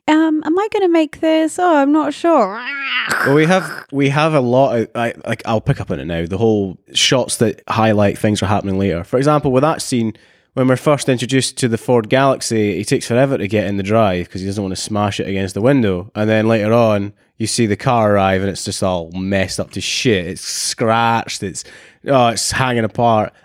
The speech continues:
Speaker 2: And then sadly, earlier in the film, when there's an earthquake symbolizing or foreshadowing a, a traumatic event, which would be the, the riot or the massacre later on in the film, because of that event,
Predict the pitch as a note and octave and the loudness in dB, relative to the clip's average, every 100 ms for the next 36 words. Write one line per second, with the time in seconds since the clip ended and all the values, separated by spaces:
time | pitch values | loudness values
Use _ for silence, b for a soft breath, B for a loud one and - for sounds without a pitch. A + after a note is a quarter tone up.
0 | _ B2 A#2+ A#2+ - D3 D#3+ A#2+ G#2 A#2 | _ 0 0 2 2 2 2 2 2 0
1 | - B2+ C#3 C#3+ B2+ A#2+ A2 C3+ C3+ B2 | 0 2 4 4 4 2 2 2 4 4
2 | A2+ A2+ A2 G#2+ A2+ C#3 - G2+ G2+ - | 4 2 2 2 2 0 -2 2 2 0
3 | - - _ _ - - A2+ G#2+ G2 F#2+ | -10 -20 _ _ -14 -4 0 2 2 2
4 | F#2 F#2 G2+ F2 E2+ - F#2+ F#2 G2+ F#2 | 2 2 2 0 -2 -2 0 2 2 2
5 | F#2 F2+ F2 E2 E2 - _ - F#2 - | 2 0 -2 -4 -8 -14 _ -8 -6 -2
6 | F#2+ B2 C#3 A2 G#2 B2 B2 A2+ - - | 0 0 0 0 2 2 2 0 -4 -12
7 | - _ F#2 - F#2+ D#2+ F#2 F2 F2+ F2 | -16 _ -8 -4 -4 0 0 0 2 0
8 | - F#2 F2 G2 G#2 G2 - - - _ | 0 0 2 2 2 0 -2 -12 -14 _
9 | - F2+ F2 G2 - G2+ F2 G#2+ - G#2 | -8 -4 0 0 0 -4 -4 -6 -4 -2
10 | E2+ F2+ F2 E2+ - - A2 A#2 _ _ | 0 0 -2 -4 -6 -8 -8 -12 _ _
11 | _ A2 - A#2+ B2 A2+ G2 G2+ A2+ G#2 | _ -4 0 0 2 0 0 0 2 0
12 | F#2+ | -2